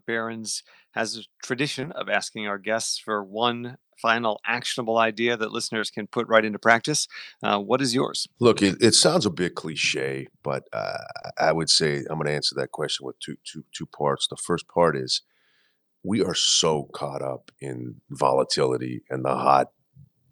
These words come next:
Speaker 2: n-, minute, the hot second, what's going on right now, and, and,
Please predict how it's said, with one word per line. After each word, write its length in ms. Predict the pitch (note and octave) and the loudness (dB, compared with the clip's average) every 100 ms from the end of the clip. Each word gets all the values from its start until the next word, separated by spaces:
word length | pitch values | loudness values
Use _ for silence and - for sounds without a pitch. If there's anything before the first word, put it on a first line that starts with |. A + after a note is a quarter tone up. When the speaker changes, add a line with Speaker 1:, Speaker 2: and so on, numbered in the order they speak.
| _ _ _ | _ _ _
Speaker 2:
n-, 360 | D#2 D2 D2+ C#2+ | -6 -4 -6 -4
minute, 500 | F#2 F2 F2 D#2 C#2+ - _ | 0 4 6 6 2 -4 _
the 120 | C#2 | -4
hot 240 | - C#2+ | -2 0
second, 460 | - - - - - | 2 2 0 -6 -10
what's 140 | - | -8
going 220 | - D#2 D2 | -4 -4 -2
on 100 | C#2+ | -2
right 200 | D2 C#2 | -2 -2
now, 400 | D2 D2 C#2+ C#2 | -6 -6 -8 -10
and, 120 | C2+ | -8
and, 220 | D2 C#2 | -6 -8